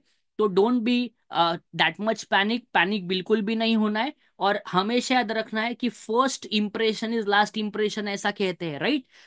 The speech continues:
तो फर्स्ट आपको वो क्वेश्चन अटेम्प्ट करना है जिससे, जिस पे आपको कॉन्फिडेंस हो कि मेरा ये राइट है,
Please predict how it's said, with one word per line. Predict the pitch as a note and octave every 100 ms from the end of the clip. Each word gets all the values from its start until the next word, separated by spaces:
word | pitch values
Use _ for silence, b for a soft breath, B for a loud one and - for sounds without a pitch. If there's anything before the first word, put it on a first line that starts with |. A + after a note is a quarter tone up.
| b
तो | A3+
फर्स्ट | - G#3+ B3 C#4+ -
आपको | B3+ B3 - C4+
वो | F#3 C4
क्वेश्चन | E4+ D4+ B3+ C#4+
अटेम्प्ट | C4+ B3 B3 A#3
करना | A#3+ A3 A3
है | C#4+ - b b b _ _ _ _ _ -
जिससे, | C#3 G#3+ - - D4+ - _ -
जिस | G3 A3
पे | - D4+ -
आपको | G#3+ G#3+ D4+
कॉन्फिडेंस | C#4 C4+ B3+ C4+ C4 B3+
हो | B3
कि | A#3 C4
मेरा | B3 B3
ये | A3 A#3+
राइट | A3 F3 D#3
है, | A#2